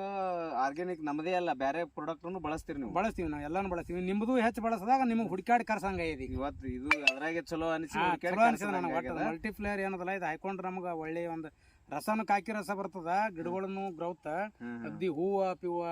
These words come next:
Speaker 1: ಗಟ್
Speaker 2: ಇವು
Speaker 1: ಮುಟ್ಟದ.
Speaker 2: ಕಾಯಿನು ಇದು ಆಗ್ಯಾವ, ಭಾಳ ಚಂದ
Speaker 1: ಹ್ಮ್.
Speaker 2: ಬಂದವ.
Speaker 1: ಇನ್ನೊಂದ್ ಏನ ಸರ, ಬಡ್ಡಿ ಕೊಡ್ಬೇಕಾಗಿತ್ತು ನಮ್ದು ನಿಮ್ದು
Speaker 2: ಹಾ.
Speaker 1: ಗೆಳತನ ತಪ್ತು.
Speaker 2: ತಪ್ತು, ತಪ್ತು.
Speaker 1: ಬಡ್ಡಿಯಿಂದ ಒಂದ್ ಎಕರೆಕ್ ಮೂರ್ ಸಾರಿ ಒಂದೊಂದ್ ಕೆ ಜಿ ಕೊಟ್ಟಿದ್ದೇವೆ ಅಂದ್ರೆ ಇನ್ನ ಗಿಡ ಇದು
Speaker 2: ನೋಡು,
Speaker 1: ಕೂಡ್ತಿತ್ತು ಸಾಲ.
Speaker 2: ಕೂಡ್ತಿತ್ತು, ಕೂಡ್ತಿತ್ತು.
Speaker 1: ಬಂಗ್ಲಾ ಆತಿತ್ತು, ಕಾಯಿನು
Speaker 2: ಹ್ಮ್.
Speaker 1: ಹೆಚ್ಚಿಗೆ ಹಿಡಿತಿತ್ತು.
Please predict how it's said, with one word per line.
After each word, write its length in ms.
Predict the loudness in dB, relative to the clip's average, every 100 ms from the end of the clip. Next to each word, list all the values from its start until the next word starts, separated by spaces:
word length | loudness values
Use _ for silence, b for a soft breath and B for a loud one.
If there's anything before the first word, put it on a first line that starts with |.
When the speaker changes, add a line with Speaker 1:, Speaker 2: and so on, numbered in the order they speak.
| -4 -6 _ -14
Speaker 1:
ಗಟ್ 220 | -12 -6 -2
Speaker 2:
ಇವು 400 | 0 0 -2 -4
Speaker 1:
ಮುಟ್ಟದ. 180 | -6
Speaker 2:
ಕಾಯಿನು 480 | -2 2 2 2 0
ಇದು 160 | 0 0
ಆಗ್ಯಾವ, 300 | 0 -2 -2
ಭಾಳ 300 | 0 -2 -4
ಚಂದ 200 | -8 -8
Speaker 1:
ಹ್ಮ್. 100 | -6
Speaker 2:
ಬಂದವ. 360 | -6 -8 -10 -6
Speaker 1:
ಇನ್ನೊಂದ್ 260 | -4 -2
ಏನ 160 | -2 -2
ಸರ, 260 | -4 -4 -2
ಬಡ್ಡಿ 300 | -2 -2 -2
ಕೊಡ್ಬೇಕಾಗಿತ್ತು 560 | -2 -2 -2 -4 -2
ನಮ್ದು 220 | -2 -2
ನಿಮ್ದು 260 | -2 -2 -2
Speaker 2:
ಹಾ. 60 | 0
Speaker 1:
ಗೆಳತನ 300 | -2 -4 -4
ತಪ್ತು. 300 | -4 -4 -6
Speaker 2:
ತಪ್ತು, 300 | -6 -6 -8
ತಪ್ತು. 540 | -10 -8 -6 -8 -8 -8
Speaker 1:
ಬಡ್ಡಿಯಿಂದ 380 | -4 -2 0 0
ಒಂದ್ 240 | -2 -2
ಎಕರೆಕ್ 360 | -4 -4 -4 -4
ಮೂರ್ 260 | -4 -4
ಸಾರಿ 280 | -2 0 0
ಒಂದೊಂದ್ 340 | -2 -2 -2
ಕೆ 140 | -4 -4
ಜಿ 100 | -4
ಕೊಟ್ಟಿದ್ದೇವೆ 400 | -6 -6 -6 -4
ಅಂದ್ರೆ 180 | -2 -4
ಇನ್ನ 140 | -2
ಗಿಡ 180 | -2 -2
ಇದು 300 | -2 -2 -4
Speaker 2:
ನೋಡು, 480 | -6 -12 -12 -8 -2
Speaker 1:
ಕೂಡ್ತಿತ್ತು 440 | 0 0 -2 -2
ಸಾಲ. 220 | -2 -2
Speaker 2:
ಕೂಡ್ತಿತ್ತು, 280 | -2 -6 -10
ಕೂಡ್ತಿತ್ತು. 360 | -14 -14 -4 -2
Speaker 1:
ಬಂಗ್ಲಾ 280 | 0 0
ಆತಿತ್ತು, 560 | 0 -4 -4 -4 -4 -2
ಕಾಯಿನು 240 | 0 0 0
Speaker 2:
ಹ್ಮ್. 100 | -4
Speaker 1:
ಹೆಚ್ಚಿಗೆ 260 | -4 -6
ಹಿಡಿತಿತ್ತು. 680 | -4 -6 -8 -10 -14 -16